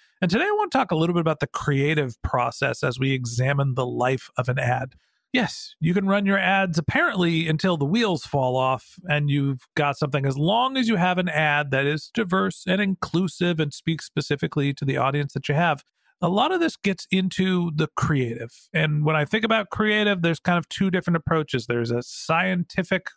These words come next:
portion of our brain, and then there's the artistic portion. Talk to me about some of the science that goes into advertising when you think about the breakdown of right versus left brain.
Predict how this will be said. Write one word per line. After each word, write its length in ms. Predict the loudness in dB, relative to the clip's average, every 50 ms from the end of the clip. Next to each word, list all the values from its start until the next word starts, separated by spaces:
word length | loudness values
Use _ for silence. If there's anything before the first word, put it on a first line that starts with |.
| -14 -14 -8
portion 360 | -2 -2 0 0 0 0 0 0
of 100 | 2 2
our 140 | 0 0
brain, 420 | 0 0 0 2 2 2 2 2 2
and 160 | 2 2 2
then 120 | 2 2
there's 240 | 2 2 2 2 0
the 340 | 0 2 2 2 2 2 0 _ -2
artistic 540 | 0 0 0 0 -2 -4 -4 -2 -4 -6 -4 -4 -4
portion. 520 | -2 -2 -2 -2 -2 -2 -2 -2 -2 -4 _ _ _ _ _ -2
Talk 180 | 0 0 0
to 100 | 0 0
me 80 | 0 0
about 320 | 2 2 0 0 0 0
some 100 | -2 -2
of 40 | 0
the 100 | 0 -2
science 420 | -2 0 0 2 2 2 2 0 0
that 140 | -2 -2
goes 240 | 0 0 0 0 -2 -2
into 320 | 0 0 0 2 0 0
advertising 600 | 2 0 0 0 0 -2 0 0 0 0 0 -2 -2
when 140 | 0 0 0
you 120 | 0 0
think 180 | 0 0 -2 0
about 180 | 0 -2 -2
the 80 | -2 -2
breakdown 420 | -2 -2 -2 -2 -2 0 0 0
of 140 | 0 -2 -4
right 360 | -2 -2 0 0 0 0 -2 -4 -4
versus 360 | -6 -4 -4 -4 -6 -4 -4
left 340 | -4 -4 -4 -6 -8 -10 -6
brain. 240 | -6 -6 -6 -8